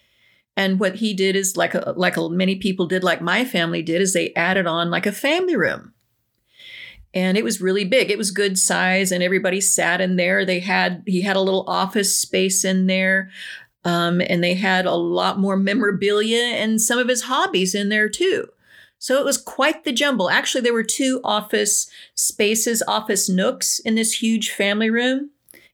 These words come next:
and a fireplace. So there was a lot going on in this room, and it had, like, pinkish carpet. So I really <laughs> had, so I had my work cut out for me.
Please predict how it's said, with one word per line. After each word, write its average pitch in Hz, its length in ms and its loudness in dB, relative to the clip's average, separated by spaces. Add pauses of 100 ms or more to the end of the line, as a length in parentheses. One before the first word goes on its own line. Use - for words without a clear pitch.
(100)
and 233 160 0
a - 20 -2
fireplace. 240 640 -2
So 220 80 0
there 220 100 2
was 214 140 0
a 190 60 0
lot 214 340 0
going 208 320 0
on 226 240 0
in 233 80 0
this 202 240 0
room, 190 300 0 (340)
and 220 180 2
it 254 120 -2
had, 214 480 0
like, 190 260 0
pinkish 214 460 0
carpet. - 560 0 (1160)
So - 160 -4
I 254 60 4
really 285 540 0
<laughs> - 40 -10
had, 269 260 0
so - 440 -2
I - 80 0
had 302 320 -4
my 269 140 2
work 262 320 -4
cut 226 180 0
out 220 300 -2
for 285 140 0
me. 311 360 0